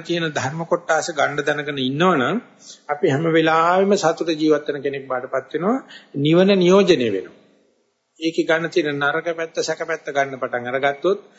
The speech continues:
කොච්චර භාවනා කරත් අපිට sannivedana කරගන්න බැරි වෙනවා. නමුත් කොයි වෙලාවක හරි මේක හොඳ පැත්තට හැරෙන්න ඉඩ තියෙනවා. ඒක නිසායි මේ පැය එකමාරක් කතා කරේ. ඒ නිසා මේ ධර්ම දේශනාවේ කරුණු කිට්ටු කරගෙන තමන්ගේ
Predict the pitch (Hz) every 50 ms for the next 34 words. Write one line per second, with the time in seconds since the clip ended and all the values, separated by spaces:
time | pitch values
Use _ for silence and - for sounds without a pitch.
0 | - _ _ _ - 156 147 - _ - 180 175 175 170 160 135 139 151 147 143
1 | 147 143 143 143 143 143 - - 127 127 139 - - 208 226 - - _ _ _
2 | _ _ _ - - - 143 143 147 147 143 147 143 135 135 135 131 131 135 131
3 | 123 127 120 117 113 120 117 117 123 131 139 156 190 254 277 - - - _ _
4 | - 139 135 139 147 143 - _ _ - - - - _ - 156 139 139 143 139
5 | 139 143 160 151 147 156 170 165 156 165 165 180 160 135 151 151 147 147 143 139
6 | - - 127 113 107 123 143 143 143 147 143 139 143 139 - 143 143 156 175 185
7 | 170 147 143 139 143 139 139 131 - 147 151 151 147 147 139 135 135 131 131 131
8 | - 120 120 123 123 120 117 117 - - 123 - - 131 131 - 156 156 185 226
9 | 254 - - - - - - _ _ - 131 127 127 120 135 131 127 123 120 120
10 | - - - - _ 135 120 120 127 139 147 147 151 160 160 - - 131 135 143
11 | 147 139 139 143 135 - 151 139 131 135 131 135 123 - 127 120 127 131 127 -
12 | - _ _ _ _ _ _ _ _ - 131 110 - - - 123 117 - - 123
13 | 104 101 120 160 190 - - - - - - - _ _ _ - 131 127 131 131
14 | 131 131 127 127 120 117